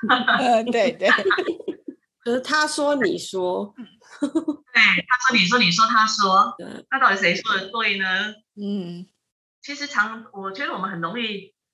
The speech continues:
Speaker 1: 对。
Speaker 3: 就，就在这种漩涡里面，然后搞到乌烟瘴气。
Speaker 1: 对。
Speaker 3: 所以你们知道我后来决定怎么做吗？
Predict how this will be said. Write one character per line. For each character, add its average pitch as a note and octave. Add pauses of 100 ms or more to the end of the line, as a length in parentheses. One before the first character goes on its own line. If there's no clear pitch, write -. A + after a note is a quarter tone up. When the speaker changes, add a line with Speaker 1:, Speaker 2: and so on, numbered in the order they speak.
(460)
Speaker 1:
对。 E3+
Speaker 3:
就， A#3+
就 B3+
在 B3+
这 A#3+
种 G#3+
漩 G#3
涡 G3+
里 F3
面， E3+
然 F3
后 G#3 (380)
搞 E3
到 A3 (300)
乌 G#3+
烟 A3
瘴 F#3
气。 - (220)
Speaker 1:
对。 - (180)
Speaker 3:
所 A3+
以 F#3+
你 E3+
们 E3+
知 G#3+
道 G3
我 F3
后 G3+
来 E3
决 D#3+
定 F3
怎 E3+
么 A#2+
做 C#3
吗？ -